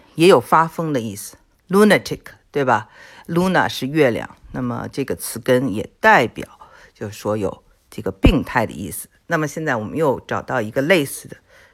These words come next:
就是P A T H Y。那么我们回到共情能力，empathy，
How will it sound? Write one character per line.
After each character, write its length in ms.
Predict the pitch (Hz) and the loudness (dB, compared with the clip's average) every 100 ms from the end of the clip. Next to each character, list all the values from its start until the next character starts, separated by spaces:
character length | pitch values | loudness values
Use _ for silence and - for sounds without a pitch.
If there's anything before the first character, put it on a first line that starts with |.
| _ | _
就 140 | - | -8
是 160 | 135 - - | -6 -8 -12
P 340 | - 180 - | -10 -8 -6
A 200 | 131 135 | -4 -4
T 360 | 127 - 113 92 | -4 -8 -10 -8
H 200 | 104 - | -12 -10
Y。 300 | 120 117 - - _ _ _ _ _ _ _ _ _ _ _ _ _ _ | -4 -4 -6 -18 _ _ _ _ _ _ _ _ _ _ _ _ _ _
那 160 | 208 220 | 0 2
么 260 | 220 208 196 | 6 6 6
我 140 | 175 | 4
们 200 | 151 180 | 4 2
回 300 | - 147 160 | 2 2 2
到 500 | 196 - 190 143 117 | -2 6 8 8 6
共 300 | - 214 156 | 2 -4 -2
情 300 | - 139 131 | -4 -6 -4
能 300 | 143 110 127 | -4 -6 -6
力， 240 | 143 104 - | -6 -8 -6
empathy， 640 | 139 156 139 - 85 - | -6 -6 -8 -8 -12 -12